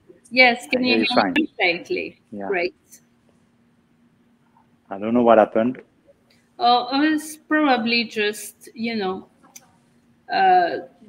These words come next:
Speaker 1: technology. That's, um, that's
Speaker 2: Yeah.
Speaker 1: what happened. It's beautiful at the same time for us to be,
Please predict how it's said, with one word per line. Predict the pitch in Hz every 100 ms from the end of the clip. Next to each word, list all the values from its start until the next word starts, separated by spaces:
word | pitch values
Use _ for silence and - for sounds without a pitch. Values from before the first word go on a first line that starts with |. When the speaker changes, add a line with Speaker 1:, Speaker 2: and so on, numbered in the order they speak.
| - _
Speaker 1:
technology. | 262 269 294 262 220 196 196 208 202
That's, | 202 180 180
um, | 214 208 208 202 202 214 - - -
that's | 220 -
Speaker 2:
Yeah. | -
Speaker 1:
what | -
happened. | 254 233 247
It's | 254 226
beautiful | 220 269 294 294 - 294 285
at | 269 226
the | 262
same | - 285 302
time | 294 214 214 226
for | 220 233 226
us | 240 247
to | - 226
be, | 196 233 220